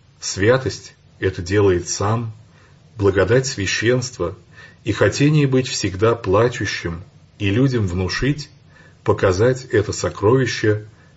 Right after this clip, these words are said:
правильного понимания Бога общения и условий услышания и неотверженности. Хочу всё-таки поведать всем моим родным чадам уверение, что жизнь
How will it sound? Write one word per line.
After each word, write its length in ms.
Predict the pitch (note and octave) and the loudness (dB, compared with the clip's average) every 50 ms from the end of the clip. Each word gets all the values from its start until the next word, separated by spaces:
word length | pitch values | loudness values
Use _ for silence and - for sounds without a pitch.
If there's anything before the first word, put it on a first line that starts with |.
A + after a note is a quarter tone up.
| _ - | _ -6
правильного 680 | - E2+ F#2+ A2+ C3 C3+ C3+ C3 B2 B2 B2 A#2+ A#2+ | -2 2 2 4 4 4 4 4 2 2 0 0 0
понимания 640 | A2+ - A2 F#2 F#2 F2+ F2+ G2+ A2 A2 A2 G#2 G2+ | 0 -2 -4 -2 -2 -2 0 0 0 0 0 0 -2
Бога 420 | F#2 F2+ G2 G2+ G2 F#2 F#2 F2 | 0 2 2 2 4 2 0 -2
общения 680 | F2 E2 - - - - A#2 B2+ B2 G#2+ F#2 E2+ E2+ - - - _ - - - - - - _ - | -2 -4 -6 -8 -4 -2 -2 0 0 -2 -4 -4 -6 -8 -12 -20 _ -20 -20 -20 -20 -20 -20 _ -6
и 80 | A2 G#2+ | -2 0
условий 720 | G#2+ G#2+ G2 - - G#2+ A#2 C#3 C#3+ C#3 C#3 C3 C3 - | 2 2 0 0 0 2 4 4 4 4 2 -2 -2 -2
услышания 1000 | - A2+ G2 - - - - A2 C3+ C3 - - B2+ B2+ B2+ B2+ A#2+ A#2 A#2 A#2+ - | -2 -2 -2 -2 -2 -2 0 0 0 0 -2 -2 -2 -2 -2 -2 -2 -4 -6 -8 -10
и 120 | - A2 G#2+ | -6 -2 0
неотверженности. 1200 | A2 A2 A2 G#2+ G#2+ - - F#2 F#2 F#2+ F2+ E2 F2 F2 F2 F2 E2+ D#2+ - - - F2 E2 D#2+ - - _ _ _ _ - _ _ _ _ _ - - - - - - _ - | 0 2 2 0 0 -2 -2 0 2 2 2 0 -4 -4 -4 -4 -6 -8 -10 -10 -8 -8 -8 -10 -14 -20 _ _ _ _ -20 _ _ _ _ _ -20 -20 -20 -20 -20 -20 _ -4
Хочу 320 | - - G2+ - - E3 | 0 0 0 2 2 0
всё-таки 400 | D#3 - - C#3+ C#3 - - B2+ | 0 2 2 0 0 0 -2 -4
поведать 540 | B2 - G#2 F#2+ F2+ G2+ A#2+ A#2+ A#2+ A2 - | 0 2 2 2 2 2 0 0 0 -4 -6
всем 340 | - - - G#2+ A2 A2 G#2+ | -6 -6 -2 -2 -2 0 0
моим 260 | G2+ G2 G2 F#2+ F#2 | 0 0 0 -2 -2
родным 380 | F2+ F#2 F2+ E2 F#2 F2+ F2 | 0 -2 -2 -2 -2 -4 -4
чадам 480 | E2 - - G#2 A2+ A#2 A2+ A2 G#2+ G#2+ - | -6 -4 0 0 0 0 0 -2 -4 -4 -2
уверение, 760 | A2 F#2+ F2+ F2+ F2+ F2 G2+ A#2 B2 A2+ G2+ F2+ E2+ F2 G2 - _ _ _ _ _ - - - - - - | -4 -4 -2 -2 -4 -2 -2 -2 0 -2 -2 -4 -6 -8 -12 -16 _ _ _ _ _ -20 -20 -20 -20 -18 -10
что 320 | - - - - A2 G#2 F#2+ | -8 -6 -2 2 2 2 2
жизнь 480 | - - A#2+ D3+ D3 C#3 C#3 C3 C3+ | 2 2 0 2 2 2 0 -2 -2